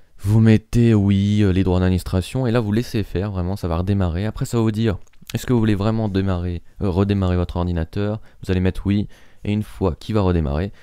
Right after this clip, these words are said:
ça va être un peu plus long que d'habitude. Et, euh, voilà, ce sera comme ça, ça reviendra avec un joli, joli bar, joli machin, c'est, c'est super bien fait. En tout cas, voilà pour ce qui est du Lion Transformation Pack un point zéro. Alors, il y a le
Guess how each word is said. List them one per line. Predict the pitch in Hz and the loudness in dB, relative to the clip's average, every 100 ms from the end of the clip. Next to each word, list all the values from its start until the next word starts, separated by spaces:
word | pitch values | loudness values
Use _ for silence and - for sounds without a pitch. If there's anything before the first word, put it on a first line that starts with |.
| - | -10
ça | 95 | -4
va | |
être | 98 - | -2 0
un | 98 | -2
peu | - 110 | 0 0
plus | - 107 | 2 2
long | 107 | 2
que | 98 | 0
d'habitude. | 90 90 - 104 110 110 _ _ _ _ _ _ _ _ - - | -2 -4 -4 -4 -4 -8 _ _ _ _ _ _ _ _ -20 -10
Et, | 67 92 | -4 -2
euh, | 87 80 | 0 -2
voilà, | 73 69 - | -4 -8 -10
ce | - | -10
sera | 78 | -10
comme | 78 71 76 | -6 -8 -8
ça, | - 85 | -6 -6
ça | - | -4
reviendra | 78 78 78 80 87 - - - - | -4 -4 -4 -4 -6 -12 -20 -20 -10
avec | - 87 | -8 -4
un | 90 85 | -2 -2
joli, | 78 92 110 98 101 - - - - 95 | -2 0 0 0 -4 -10 -20 -20 -20 -16
joli | 92 90 85 | -6 -4 -4
bar, | 78 80 85 85 | -2 -2 -2 -4
joli | 85 85 | -4 -4
machin, | 82 78 - 90 | -4 -6 -8 -10
c'est, | - - | -10 -14
c'est | - 85 | -10 -10
super | - 98 101 | -8 -2 0
bien | 92 82 | 0 -2
fait. | - - - - - - - - | -4 -12 -18 -20 -20 -20 -18 0
En | 127 | 0
tout | 147 | 2
cas, | 135 113 | 4 6
voilà | 110 120 120 | 6 6 6
pour | - - | 2 -6
ce | |
qui | - 123 | -4 -2
est | |
du | 107 | 0
Lion | 101 104 110 113 110 | 2 4 4 4 2
Transformation | 104 107 95 101 95 - 95 | 2 0 0 2 2 0 0
Pack | - 90 - - | 0 0 -2 -2
un | 90 87 | 0 2
point | 95 95 | 2 2
zéro. | 101 98 107 | 2 4 4
Alors, | 95 95 | 6 6
il | |
y | |
a | 95 | 4
le | 101 | 2